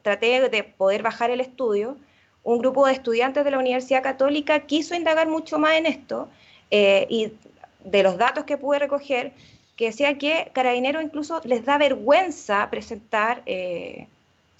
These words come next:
licencias médicas por estrés, porque todo es mal mirado. Entonces, tú tenés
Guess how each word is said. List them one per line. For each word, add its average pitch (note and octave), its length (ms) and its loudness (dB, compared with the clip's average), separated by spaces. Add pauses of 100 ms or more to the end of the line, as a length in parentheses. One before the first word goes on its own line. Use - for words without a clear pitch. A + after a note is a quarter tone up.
(160)
licencias G3 500 -2
médicas F#3+ 380 -4
por F#3+ 220 0
estrés, B3+ 580 -4 (320)
porque A3+ 300 -2
todo D4 420 2
es B3+ 120 -2
mal C4 180 0
mirado. C4 400 0 (560)
Entonces, D4+ 480 -2 (360)
tú F4 140 -8
tenés G4 260 -2